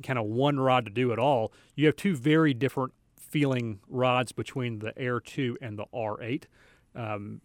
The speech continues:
and you would really would, I would su-, suggest casting them side by side to see which one feels right.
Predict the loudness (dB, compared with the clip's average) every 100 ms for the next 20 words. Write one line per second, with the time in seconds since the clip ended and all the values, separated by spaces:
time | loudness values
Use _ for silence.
0 | _ -6 -4 2 2 4 4 4 4 0
1 | 0 0 -2 -6 -8 -8 -8 -4 2 2
2 | 0 -8 -16 -4 -2 -2 -4 -4 -4 -6
3 | -8 -4 0 0 -2 -6 -4 -4 -2 -4
4 | -6 -6 -4 -4 -4 -8 -8 -10 -2 0
5 | 0 -2 -2 0 -2